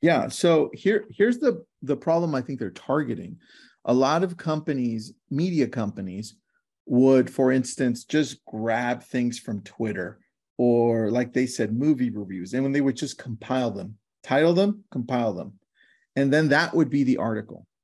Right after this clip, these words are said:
right? So then they would get eyeballs and you would search it and be like, "Oh, this is relevant. This is cool. Title, title, title."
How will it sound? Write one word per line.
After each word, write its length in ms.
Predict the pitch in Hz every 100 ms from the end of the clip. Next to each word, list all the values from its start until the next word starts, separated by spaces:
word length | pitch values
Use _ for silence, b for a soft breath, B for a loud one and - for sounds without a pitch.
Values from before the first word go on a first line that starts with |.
| _ 123
right? 220 | 127 131
So 140 | 131
then 300 | 120 131 120
they 120 | 120
would 180 | 135 120
get 220 | 131 -
eyeballs 600 | 104 120 101 85 78 - -
and 120 | 104
you 100 | 101
would 140 | 87
search 380 | - 123 117 -
it 120 | 113
and 100 | 92
be 80 | 104
like, 180 | 98 98
"Oh, 140 | 185
this 160 | 123 -
is 120 | 135
relevant. 380 | 113 113 135 160
This 180 | 131 135
is 100 | 135
cool. 400 | - 113 127 160
Title, 340 | - 104 117
title, 320 | 110 98 101
title." 400 | - 143 117 90